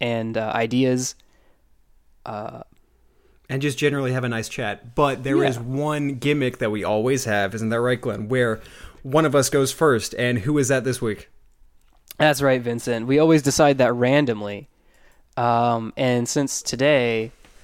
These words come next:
Speaker 1: we were talking about firsts, I looked into the first dice,
Speaker 2: Oh.
Speaker 1: uh, you know, 'cause randomness.
Speaker 2: Uh-huh.
Speaker 1: And it turns out that, you know, um, some people probably knew this. They were, uh,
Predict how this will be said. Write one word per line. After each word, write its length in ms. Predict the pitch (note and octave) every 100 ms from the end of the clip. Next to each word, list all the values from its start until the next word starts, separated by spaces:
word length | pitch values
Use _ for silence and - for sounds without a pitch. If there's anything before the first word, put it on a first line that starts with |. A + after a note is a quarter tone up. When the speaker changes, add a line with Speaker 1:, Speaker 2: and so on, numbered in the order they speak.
| -
Speaker 1:
we 60 | C3+
were 40 | C3
talking 240 | C#3+ C3+
about 160 | A#2+ -
firsts, 540 | - C#3+ A#2+ - - -
I 120 | B2+
looked 260 | B2 C#3 -
into 640 | C#3 - C3 A#2+ A2+ A2+
the 140 | B2
first 640 | A2+ C3 C3 - - - B2
dice, 600 | A2+ A#2 E3 - - - _ _ _ _ _ _ _ _ _ -
Speaker 2:
Oh. 40 | B2
Speaker 1:
uh, 520 | A#2+ A#2 A2+ G#2+ G2+ -
you 140 | D3
know, 140 | A2 A2
'cause 260 | D#3+ - - - -
randomness. 720 | B2+ C3+ A2+ G#2 G2+ - - - -
Speaker 2:
Uh-huh. 200 | C#3 C3+
Speaker 1:
And 240 | C3+ C3+ B2+
it 160 | B2+
turns 280 | - E3 D#3
out 300 | C#3+ C3 C3+
that, 360 | B2+ B2 C3 -
you 100 | D#3+
know, 280 | G#2+ G#2 -
um, 240 | B2 A2+ B2+
some 160 | D#3+
people 220 | D#3+ D3+
probably 340 | C#3 - C#3+ B2
knew 200 | A#2+ A#2+
this. 260 | B2 C#3+
They 240 | - C3 B2
were, 360 | B2 B2+ B2+ B2+
uh, 340 | B2+ C3 C3+